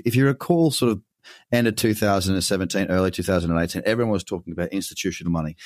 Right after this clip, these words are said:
When the institutional money comes, when the institutional, when, when, when, when, when, when, when. Well, it's there. It's just not buying on exchanges. So where I'm seeing institutional money coming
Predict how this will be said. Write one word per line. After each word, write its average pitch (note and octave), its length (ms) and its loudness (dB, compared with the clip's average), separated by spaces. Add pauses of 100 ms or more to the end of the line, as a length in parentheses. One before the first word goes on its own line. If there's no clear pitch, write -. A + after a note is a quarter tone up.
(240)
When C3 160 2
the C3 120 2
institutional G2+ 420 0
money F#2+ 160 2
comes, G2 320 0
when A#2+ 160 0
the A#2 120 4
institutional, F#2 520 -4
when, A2+ 220 2
when, G#2+ 180 2
when, F#2+ 200 0
when, F2+ 160 0
when, F2+ 160 0
when, E2+ 180 -2
when. D#2 240 -6 (420)
Well, C#3+ 280 2
it's - 180 -2
there. D3+ 360 0 (300)
It's - 140 -4
just - 140 -4
not D#3 180 -2
buying A2 500 2 (320)
on G#2 140 0
exchanges. B2 800 -4 (460)
So C3+ 240 2
where C3+ 440 2
I'm D3 140 2
seeing D#3 520 2
institutional G2+ 680 0
money F2+ 240 2
coming F2 420 -2